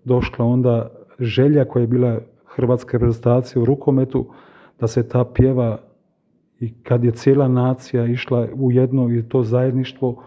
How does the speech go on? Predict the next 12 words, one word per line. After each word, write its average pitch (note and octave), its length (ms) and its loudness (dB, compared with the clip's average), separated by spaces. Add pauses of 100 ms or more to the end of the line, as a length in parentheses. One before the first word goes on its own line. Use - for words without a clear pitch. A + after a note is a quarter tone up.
(400)
onda A#2+ 180 0
se A2+ 140 -4
dešavalo A2+ 540 -2
čudesa. - 520 -10 (800)
A A2+ 380 2 (300)
Međugorje B2 380 2
je A#2 40 2
mjesto A#2+ 280 0
gdje A#2 40 0
se A#2+ 120 -4
svaki A#2 340 -6
dan A2+ 300 -4